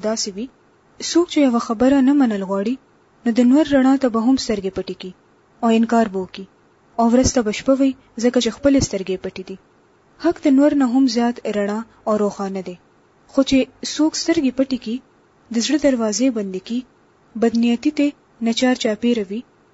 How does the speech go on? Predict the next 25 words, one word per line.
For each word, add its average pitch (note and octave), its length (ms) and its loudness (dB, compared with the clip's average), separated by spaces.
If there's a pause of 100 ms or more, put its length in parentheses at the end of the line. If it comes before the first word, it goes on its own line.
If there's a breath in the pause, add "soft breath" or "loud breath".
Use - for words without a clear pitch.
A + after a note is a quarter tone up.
(180)
نو A#3+ 140 2
هغوی B3+ 280 4
ته E4 120 0
حق D4+ 200 0
نه D#4 120 0
ښکاري F#3 380 -6 (200)
او A3+ 140 -2
د A#3 120 0
کفر D4+ 240 0 (100)
لار C#4 140 2 (120)
اختیار G3+ 440 -6
کړي. F#3 100 -16 (500)
داسې D#4+ 280 0 (100)
خلک D#4+ 240 0 (200)
که A#3 160 -6
تاسو C4+ 280 0
په A3+ 80 -4 (280)
څه B3 100 -4 (100)
طریقه A#3 320 -2 (540)
او A#3 80 2 (140)
هره E4 260 0
طریقه B3 300 -2 (140)
په A3 120 0
یول A3+ 220 2
غواړي، A3 300 -4